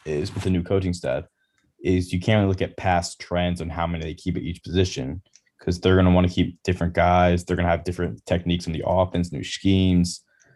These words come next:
So you can't really look at, like, last year, the Eagles kept, like, I know in Peterson, sometimes they've done two quarterbacks, sometimes they've done three.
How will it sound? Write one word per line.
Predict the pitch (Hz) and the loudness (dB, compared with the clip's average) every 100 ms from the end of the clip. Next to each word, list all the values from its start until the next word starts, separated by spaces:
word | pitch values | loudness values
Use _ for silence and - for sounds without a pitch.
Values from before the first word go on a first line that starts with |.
| _ | _
So | - 95 | -4 0
you | 95 | 2
can't | 107 | 4
really | 98 92 | 4 4
look | 90 | 2
at, | 80 | -2
like, | 69 - _ - | -4 -8 _ -2
last | 87 90 - | 0 2 0
year, | 90 | -2
the | 85 85 | -2 -2
Eagles | 85 80 | -4 -6
kept, | - 80 - | -6 -6 -6
like, | 71 92 | -6 0
I | |
know | 92 87 | 2 0
in | 87 | 0
Peterson, | 92 90 85 | 0 0 -2
sometimes | 87 87 87 87 | -4 -4 -6 -6
they've | 76 | -6
done | 76 | -8
two | 85 120 110 | 0 2 2
quarterbacks, | 95 95 95 92 - | 2 4 4 2 -2
sometimes | 92 87 | -10 -8
they've | 101 | -10
done | - - | -10 0
three. | 98 101 92 92 | 4 6 8 6